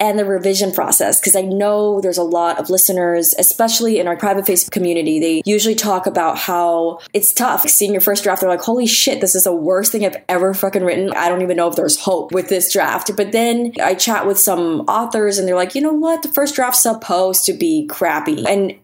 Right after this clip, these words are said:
honestly, you start seeing the light at the end of the tunnel when you go through that revision process.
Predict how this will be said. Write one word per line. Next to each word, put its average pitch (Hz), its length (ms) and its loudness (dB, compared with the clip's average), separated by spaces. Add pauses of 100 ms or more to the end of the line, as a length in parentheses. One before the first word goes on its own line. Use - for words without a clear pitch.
(120)
honestly, 226 460 2
you 214 260 2
start 202 280 2
seeing 208 200 0
the 180 300 0
light 196 240 0
at - 140 -2
the - 120 0
end 170 140 0
of 185 60 0
the 180 60 -2
tunnel 190 300 0
when 185 120 0
you 185 100 -2
go 185 200 2
through 190 160 -2
that 180 120 0
revision 165 360 -2
process. 208 520 0